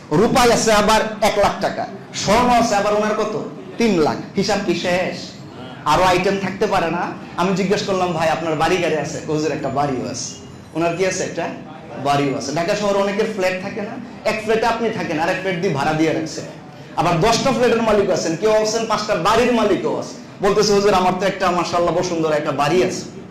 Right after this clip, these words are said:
ওরে বাবা, বাড়িও আছে আপনার? "হ্যাঁ, আছে।" তো এবার আপনি যদি বাড়ির হিসাব করেন, একটা বাড়ি থেকে ভাড়া আসে কত? "হুজুর, বাড়ি তো ভাড়া মাশাআল্লাহ পঞ্চাশ হাজার টাকা পাই।" কত হাজার?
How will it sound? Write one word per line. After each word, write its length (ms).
ওরে 300
বাবা, 460
বাড়িও 360
আছে 160
আপনার? 280
"হ্যাঁ, 200
আছে।" 240
তো 60
এবার 240
আপনি 240
যদি 200
বাড়ির 320
হিসাব 340
করেন, 240
একটা 180
বাড়ি 200
থেকে 140
ভাড়া 220
আসে 280
কত? 240
"হুজুর, 240
বাড়ি 360
তো 120
ভাড়া 240
মাশাআল্লাহ 480
পঞ্চাশ 320
হাজার 200
টাকা 280
পাই।" 100
কত 180
হাজার? 280